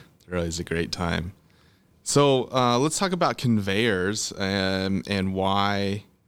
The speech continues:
they're important in construction. Um, what, when we approach a job,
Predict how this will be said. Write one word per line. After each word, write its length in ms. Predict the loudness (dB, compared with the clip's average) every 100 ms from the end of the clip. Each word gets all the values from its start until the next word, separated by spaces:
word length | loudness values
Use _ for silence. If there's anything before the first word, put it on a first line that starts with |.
| -6
they're 440 | 0 2 2 -2 -6
important 600 | -6 -6 -2 -2 0 0
in 120 | -2
construction. 920 | -4 -4 -4 -2 -2 -2 -2 -2 -2 -4 -14
Um, 760 | -4 0 2 0 0 0 -2 -4 _ 0
what, 420 | 0 0 -2 -8 -10 -20 _ _
when 180 | -4 2
we 360 | 2 4 2 0
approach 460 | -2 0 0 0
a 60 | -2
job, 560 | -4 -2 0 -2 -4